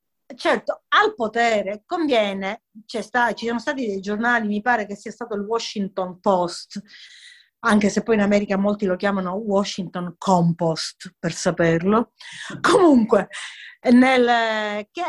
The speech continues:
hanno, che ha, si sono domandati, però adesso non, non ricordo se è stato anche il New York Times, si, hanno fatto proprio dei titoli, "Ma quando torna la democrazia in Italia?" Quindi se uno fa un titolo così, dà per assodato che non c'è più, giusto?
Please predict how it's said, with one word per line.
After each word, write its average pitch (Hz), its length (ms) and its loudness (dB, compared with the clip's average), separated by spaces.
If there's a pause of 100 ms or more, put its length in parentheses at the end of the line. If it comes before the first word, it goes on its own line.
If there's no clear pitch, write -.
(120)
hanno, 339 260 -8
che 320 120 -8
ha, 262 420 0
si 247 160 -14
sono 311 200 -4
domandati, 240 500 -2
però 277 140 -6
adesso 254 300 -8
non, 220 260 -6
non 220 140 4
ricordo 233 400 0
se 196 100 -10
è - 20 -12
stato 214 220 -6
anche 214 180 -4
il 214 80 -8
New 202 100 -10
York 202 340 -2
Times, 220 520 2
si, 302 260 -6
hanno 302 280 0
fatto 254 280 0
proprio 233 220 -6
dei 226 160 -4
titoli, 208 640 -2 (420)
"Ma 254 220 2 (200)
quando 302 280 2
torna 202 340 0
la 190 140 -4
democrazia 185 640 -6
in 185 80 -2
Italia?" 180 680 2
Quindi 214 300 0
se 285 120 -2
uno 294 180 4
fa 233 100 -2
un 196 120 -4
titolo 220 320 -6
così, 226 380 -10
dà 214 180 2
per 226 120 -2
assodato 233 540 -6
che 226 80 -8
non 175 140 -6
c'è 160 220 -10
più, 185 260 -4 (180)
giusto? 202 580 -6